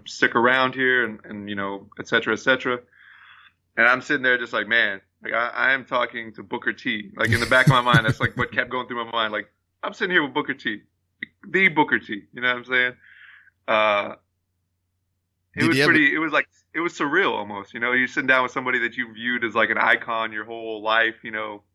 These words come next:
Speaker 1: Booker's been around forever, man.
Speaker 2: Yes.
Speaker 1: And, uh, <laughs> you know, I, I remember watching him in W C W with Harlem Heat. I remember him having that T V title run, the best of seven.
Speaker 2: Yep.
Speaker 1: I remember him coming in the Invasion and being, like, the main guy from W C W for a minute.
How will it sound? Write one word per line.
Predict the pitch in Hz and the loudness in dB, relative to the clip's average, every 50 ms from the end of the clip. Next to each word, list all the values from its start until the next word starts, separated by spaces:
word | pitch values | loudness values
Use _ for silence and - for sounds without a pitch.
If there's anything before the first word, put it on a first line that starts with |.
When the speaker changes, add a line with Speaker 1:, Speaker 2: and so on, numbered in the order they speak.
| _ _ - - 127 | _ _ -20 -14 -10
Speaker 1:
Booker's | 123 151 156 175 131 | -8 -4 -2 -2 -2
been | 117 120 110 | -2 -2 -2
around | 113 110 110 110 | 0 -2 -2 -4
forever, | - - - - - - 127 127 123 110 104 104 | -6 -14 -14 -8 -2 2 2 2 2 0 -2 -10
man. | 101 104 104 107 104 104 | -8 -6 -6 -4 -4 -4
Speaker 2:
Yes. | 87 73 67 - - - - - - - _ _ _ _ - | -4 -6 -8 -10 -14 -16 -18 -20 -20 -20 _ _ _ _ -6
Speaker 1:
And, | 110 104 104 104 101 107 | -2 0 0 0 2 2
uh, | 107 104 104 107 101 - - - - | 2 2 2 2 0 -2 -2 0 2
<laughs> | 190 165 - - - 165 127 - - _ - - - - _ - | 2 2 2 -2 -6 -6 -8 -8 -8 _ -20 -20 -20 -20 _ -10
you | 113 | -8
know, | 110 104 | -6 -4
I, | 107 110 110 117 - | -2 -4 -4 -2 -2
I | 123 | -2
remember | 127 131 131 123 | -2 -2 -2 -2
watching | 120 120 117 - | -2 -2 -2 -2
him | 127 110 | -6 -12
in | 107 | -10
W | 110 107 | -10 -12
C | - - - | -12 -12 -8
W | 139 156 160 160 156 156 151 | -6 -6 -4 -4 -6 -6 -6
with | 139 - - | -6 -6 -4
Harlem | 113 110 110 110 110 120 | -2 -2 -2 -4 -8 -10
Heat. | 147 160 160 160 151 - - - - _ - | -8 -8 -6 -6 -8 -8 -12 -18 -20 _ -8
I | 120 | -4
remember | 123 120 120 117 | -2 2 2 2
him | 113 110 | 4 4
having | 113 113 113 110 | 4 4 4 4
that | 107 104 104 - | 2 -2 -2 -2
T | 120 110 | -6 -6
V | 107 107 | -6 -4
title | - 143 143 147 151 151 151 | 0 2 2 2 2 2 0
run, | 147 147 143 143 139 139 135 123 | -2 -2 -2 -2 -4 -4 -8 -10
the | 107 | -6
best | 98 113 107 104 - - | -4 -2 -2 -4 -6 -12
of | - | -4
seven. | - 151 156 156 151 147 147 143 143 143 _ - - | 0 2 4 4 4 2 -2 -4 -6 -8 _ -18 -16
Speaker 2:
Yep. | 87 82 104 - | -12 -12 -12 -10
Speaker 1:
I | 117 | -10
remember | 120 117 113 | -8 -6 -6
him | 107 104 | -4 -2
coming | - 123 117 117 113 113 | -2 -2 -2 -4 -6 -8
in | 117 110 | -8 -6
the | 110 110 110 - - | -6 -6 -6 -6 -8
Invasion | 117 107 107 127 143 147 139 135 139 | -6 0 4 4 4 4 4 0 -2
and | 123 123 | 0 2
being, | 123 117 | 2 2
like, | 117 110 - | 2 0 -2
the | - | -2
main | 107 113 117 120 123 123 117 | -2 2 2 2 2 2 2
guy | 123 123 123 127 123 123 | 2 4 4 4 4 2
from | - 135 123 | -2 -6 -6
W | 131 131 127 - | -6 -6 -6 -8
C | 135 | -8
W | 127 131 135 135 135 131 | -6 -4 -4 -4 -6 -8
for | 131 - 135 135 | -8 -8 -10 -8
a | 135 | -8
minute. | 139 139 135 131 131 135 | -6 -6 -6 -6 -8 -10